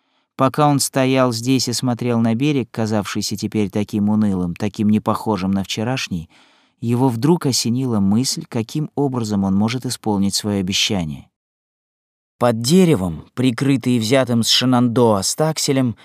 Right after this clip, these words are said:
лежали все их сокровища. Старое платье и обувь, драгоценный табак — зашитый в полотняный мешочек, швейный прибор и всякая мелочь.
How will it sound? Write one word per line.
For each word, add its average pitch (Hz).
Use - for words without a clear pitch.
лежали 135
все 143
их 127
сокровища. 120
Старое 135
платье 120
и -
обувь, 110
драгоценный 104
табак — 101
зашитый 107
в 92
полотняный 101
мешочек, 95
швейный 127
прибор 104
и 110
всякая 131
мелочь. 82